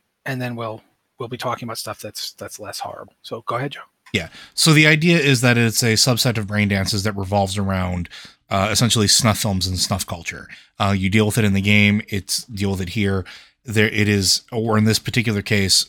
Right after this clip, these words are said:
Speaker 2: snuff through cyber psychosis. Um, it is an important thing because, again, we've been talking about cyber psychosis all the way through this, but this particular executive has a thing for it. And there's only one person that is known for tailoring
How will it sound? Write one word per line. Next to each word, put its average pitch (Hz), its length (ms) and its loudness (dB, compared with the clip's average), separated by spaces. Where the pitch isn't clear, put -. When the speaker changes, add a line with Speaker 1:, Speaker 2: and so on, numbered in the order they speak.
Speaker 2:
snuff - 380 0
through 101 380 -2
cyber 95 400 0
psychosis. 87 760 -4
Um, 92 400 2
it 104 320 2
is 107 200 2
an 101 100 2
important 101 580 -6
thing 156 280 4
because, 117 260 2
again, 107 180 2
we've 95 160 2
been 98 80 -4
talking 101 180 -2
about 98 180 -2
cyber 98 220 -2
psychosis 98 420 -2
all 95 120 0
the 92 60 -4
way 90 100 -4
through 127 220 2
this, 104 260 2
but 101 160 -2
this 110 120 2
particular 110 420 0
executive 98 480 0
has 95 460 2
a 95 200 -2
thing 95 400 -2
for 87 260 -8
it. 82 80 -18
And 95 100 -6
there's 92 140 -2
only 107 320 0
one 95 480 0
person 104 640 0
that 104 220 0
is 90 180 0
known 101 840 2
for 101 360 -2
tailoring 110 800 2